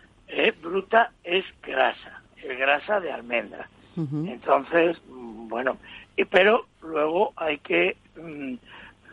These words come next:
Speaker 1: eh, mezclar la almendra y el azúcar y hacer un, y refinarlo, refinarlo en unos molinos de piedra,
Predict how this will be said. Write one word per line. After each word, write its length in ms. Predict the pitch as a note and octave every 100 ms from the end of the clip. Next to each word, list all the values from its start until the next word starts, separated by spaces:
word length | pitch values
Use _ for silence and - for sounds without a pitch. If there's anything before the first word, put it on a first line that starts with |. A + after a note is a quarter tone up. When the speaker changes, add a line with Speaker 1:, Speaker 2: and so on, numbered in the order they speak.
| -
Speaker 1:
eh, 440 | - E3 D3 C3+ C#3
mezclar 580 | C#3 A#2+ - D3+ D#3+ E3
la 160 | C3
almendra 420 | A2+ B2 C3 C3 C#3
y 60 |
el 60 | C#3+
azúcar 580 | D3+ F3+ F3+ F#3 G#3+ - _
y 160 | F#3+ E3+
hacer 340 | B2+ - C3+
un, 300 | C#3+ C#3+ D#3 - - _
y 120 | F#3+
refinarlo, 840 | D#3+ C#3+ - B2 B2+ A#2+ D#2+ E2 -
refinarlo 680 | A#2+ A2 A#2 A#2 C3 D3 E3+ - - - -
en 160 | B2+
unos 260 | B2+ C#3 C#3
molinos 500 | C#3 C3+ C#3 C#3 C#3+
de 140 | C#3 C#3
piedra, 520 | F3+ F3 E3 E3+